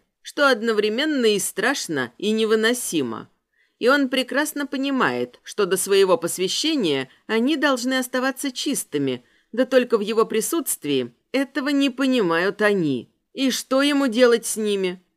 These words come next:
Но сейчас пришлось перейти в наступление, потому что это был единственный способ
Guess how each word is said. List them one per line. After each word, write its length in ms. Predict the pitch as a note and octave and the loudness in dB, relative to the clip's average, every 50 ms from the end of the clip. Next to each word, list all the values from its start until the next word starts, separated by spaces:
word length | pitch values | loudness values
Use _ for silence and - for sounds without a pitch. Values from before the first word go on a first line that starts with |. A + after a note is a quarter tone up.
| _ _ _ _ _ _ - | _ _ _ _ _ _ -8
Но 180 | A3+ C#4 E4+ | -4 -2 -2
сейчас 520 | D#4+ - - C#4 B3+ B3+ F4 F4+ F#4 F4 - | 0 0 -2 -2 -2 0 0 -2 -2 -2 -4
пришлось 520 | - A#3+ A3+ G#3+ - - C#4+ E4 D#4 - | -4 -2 -2 -2 -2 -2 -2 -2 -2 -4
перейти 440 | - - G#3+ F#3+ F#3+ F#3 F#3+ B3 C4+ | -2 -4 -2 -2 -2 -4 -2 -4 -2
в 60 | B3+ | -2
наступление, 920 | C4 C4 B3 - - C4 A#3+ - A#3 F#3+ D#3 C3+ B2+ B2 A#2+ A#2+ A#2 A2+ - _ - | 0 -2 -2 -2 -4 -6 -4 -2 0 0 2 2 0 -2 -2 -4 -6 -8 -10 _ -8
потому 400 | E3 D#3+ E3 D#3 D#3+ F3+ A#3+ C4 | -6 -2 0 0 0 0 -2 -2
что 160 | - - G#3 | -2 -2 0
это 240 | A3 C#4 C#4 D4+ C4 | 0 0 -2 -2 -4
был 160 | B3 C#4 C#4 | -2 -2 -2
единственный 760 | C4+ C#4+ D#4+ D#4+ C4+ B3 G#3+ F3+ D3+ - - D#3 D#3+ D3+ D3+ | 0 0 -2 -2 0 0 0 0 -2 -4 -4 -4 -2 -2 -2
способ 560 | D3 - - - A3+ C#4+ C#4 - - - - | -4 -6 -4 -2 -2 -2 0 -2 -4 -6 -6